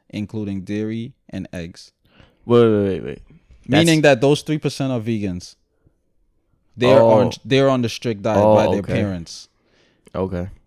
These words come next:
Speaker 1: But then again, now you would have to look into how much of that three percent, how many vegans actually suffer, you know, uh, these health problems and ca-, are, their deaths are caused by the health problems.
Speaker 2: Right.
Speaker 1: I don't know if that article went on to for-, state that. From what I've read,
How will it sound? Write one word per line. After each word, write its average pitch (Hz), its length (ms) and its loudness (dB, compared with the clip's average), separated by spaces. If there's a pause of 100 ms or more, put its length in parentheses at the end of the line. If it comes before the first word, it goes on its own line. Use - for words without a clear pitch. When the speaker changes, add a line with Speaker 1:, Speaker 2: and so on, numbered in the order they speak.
(140)
Speaker 1:
But 113 160 -4
then 127 180 0
again, 120 360 -2
now 120 160 -2
you 120 180 -4
would 113 120 -6
have 113 180 -8
to 117 100 -8
look 113 240 -6
into 110 460 -8
how 113 160 -2
much 117 180 -4
of 107 180 -6
that 110 200 -4
three 113 160 -8
percent, 117 380 -8
how 113 120 -6
many 120 240 -4
vegans 107 600 -4
actually 107 440 -10
suffer, 101 400 -10
you 104 160 -10
know, 92 320 -10 (580)
uh, 98 360 -6
these 95 300 -8
health 127 200 -2
problems 107 400 -6
and 101 300 -10
ca-, - 160 -18 (100)
are, 110 280 -4
their 104 280 -6
deaths 120 520 -6
are 107 200 -6
caused 120 600 -4
by 95 160 -8
the 92 120 -10
health 87 220 -14
problems. 87 400 -18 (340)
Speaker 2:
Right. 95 360 -6
Speaker 1:
I 98 120 -10
don't 107 140 -8
know 101 140 -10
if 87 60 -14
that 92 120 -10
article 92 440 -10
went 90 180 -12
on 87 160 -14
to - 80 -20
for-, 90 300 -16
state 95 420 -14
that. 113 260 -4
From 92 180 -12
what 104 120 -6
I've 113 320 -2
read, 95 260 -6